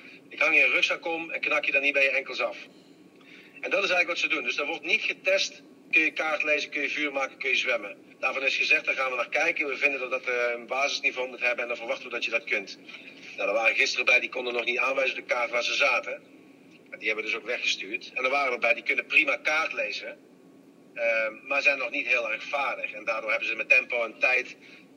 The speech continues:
eh, ja, hebben ze gewoon meer tijd nodig gehad. Maar die wisten gewoon waar ze waren, konden ook echt punten vinden in het donker. Ja, dan begrijp je in ieder geval hoe een kaart en een kompas werkt.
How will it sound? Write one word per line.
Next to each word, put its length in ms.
eh, 100
ja, 160
hebben 180
ze 60
gewoon 140
meer 220
tijd 220
nodig 240
gehad. 200
Maar 100
die 80
wisten 260
gewoon 160
waar 200
ze 100
waren, 420
konden 200
ook 80
echt 200
punten 280
vinden 220
in 60
het 120
donker. 440
Ja, 240
dan 100
begrijp 340
je 60
in 60
ieder 160
geval 60
hoe 60
een 180
kaart 140
en 60
een 60
kompas 340
werkt. 240